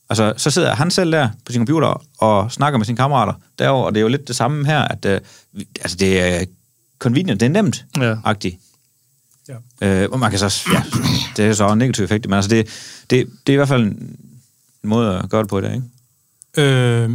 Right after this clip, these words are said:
Speaker 3: spørgsmål som til romaskiner, som der dukker op for før. Altså nu, jeg bor jo i sådan en, øh, hus, der er bygget omkring Første Verdenskrig her på Nørrebro. Altså, jeg tror, hvis jeg satte en romaskine op,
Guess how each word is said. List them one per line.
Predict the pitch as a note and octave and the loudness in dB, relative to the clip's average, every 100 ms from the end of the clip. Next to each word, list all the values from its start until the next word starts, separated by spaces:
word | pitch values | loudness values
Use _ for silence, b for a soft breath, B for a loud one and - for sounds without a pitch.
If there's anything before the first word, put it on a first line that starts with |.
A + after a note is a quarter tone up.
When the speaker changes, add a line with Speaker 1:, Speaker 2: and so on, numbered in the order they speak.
| - | -4
Speaker 3:
spørgsmål | - D3+ D3+ C3 | 0 0 2 0
som | A2 B2 A#2 | 0 0 0
til | - B2 | 0 0
romaskiner, | C#3 A#2 - A#2 | 0 0 -2 -2
som | A#2 A#2 G#2+ | 0 -2 -4
der | G#2 | -4
dukker | G#2+ | -6
op | A#2 | -6
for | - | -8
før. | - A#2 F#2+ | -4 -4 -2
Altså | A2+ | -4
nu, | B2+ C#3+ | 0 2
jeg | D3 | 4
bor | D3+ | 4
jo | A#2+ | 4
i | |
sådan | A#2 A2+ G2+ | 2 -2 -2
en, | G2 | -6
øh, | F#2+ F#2 F#2+ | -8 -8 -8
hus, | A#2 A2+ | -8 -6
der | G2+ | -6
er | |
bygget | G#2 G#2+ G2+ | -6 -4 -4
omkring | F#2 A2 G#2 | -4 -6 -4
Første | A2+ G#2 G#2+ | -4 -4 -2
Verdenskrig | G#2 A#2 - G2+ | -2 -4 -6 -6
her | F#2+ | -6
på | G2 | -6
Nørrebro. | G#2 G#2 G#2 A2 D3+ | -4 -4 -6 -10 -12
Altså, | G2+ G#2 G2 | -10 -8 -8
jeg | G2+ | -8
tror, | - A#2 | -4 -4
hvis | G2+ | -4
jeg | A2 | -8
satte | - G#2+ | -6 -4
en | A#2 | -4
romaskine | A#2+ F#2 G2+ G2 | -6 -8 -12 -10
op, | G2 | -10